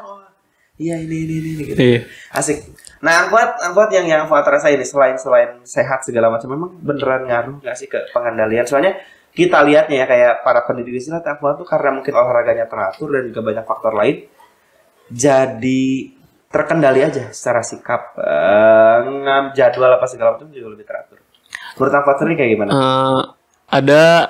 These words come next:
Speaker 1: salah satu coach,
Speaker 2: Oke.
Speaker 1: guest coach di D B L Camp dari siapa ya? Namanya teh Anthony, Coach
Speaker 2: Oke.
Speaker 1: Anthony.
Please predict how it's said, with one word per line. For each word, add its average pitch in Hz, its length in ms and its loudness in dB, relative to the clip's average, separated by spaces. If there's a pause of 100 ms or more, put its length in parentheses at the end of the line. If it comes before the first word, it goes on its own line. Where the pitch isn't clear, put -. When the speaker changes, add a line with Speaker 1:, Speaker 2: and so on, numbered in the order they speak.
(220)
Speaker 1:
salah 143 320 0
satu 139 720 2
coach, - 460 -2 (340)
Speaker 2:
Oke. 110 140 -10
Speaker 1:
guest 135 320 2
coach 165 220 0 (180)
di 131 240 2
D 127 160 0
B 127 80 2
L 120 240 4
Camp 190 400 -2 (1500)
dari 131 800 2
siapa 131 340 -2
ya? 127 60 0
Namanya 135 400 0
teh 151 80 2
Anthony, 131 720 0 (160)
Coach - 160 -2
Speaker 2:
Oke. 110 80 0
Speaker 1:
Anthony. 123 320 2